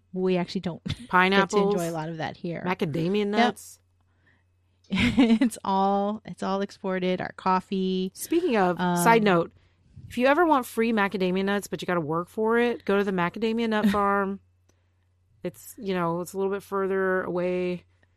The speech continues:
Speaker 2: It's over by Ko'olau Ranch, I believe, on the way that way.
Speaker 1: Mm-hmm, mm-hmm.
Speaker 2: And, uh,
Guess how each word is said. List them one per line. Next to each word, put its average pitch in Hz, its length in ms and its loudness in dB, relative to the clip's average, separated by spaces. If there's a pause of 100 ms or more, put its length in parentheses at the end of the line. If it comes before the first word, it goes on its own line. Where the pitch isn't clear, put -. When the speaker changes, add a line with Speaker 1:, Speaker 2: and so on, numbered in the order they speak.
(420)
Speaker 2:
It's 180 160 -8
over 202 260 -2
by 185 260 0
Ko'olau 175 460 -4
Ranch, 165 420 -8 (400)
I 185 40 -14
believe, 185 280 -2
on 175 120 -8
the 170 60 -4
way 170 180 -2
that 175 160 -6
way. 208 140 2
Speaker 1:
Mm-hmm, 214 480 -2
mm-hmm. 196 200 -6
Speaker 2:
And, 185 400 -2
uh, 175 260 -2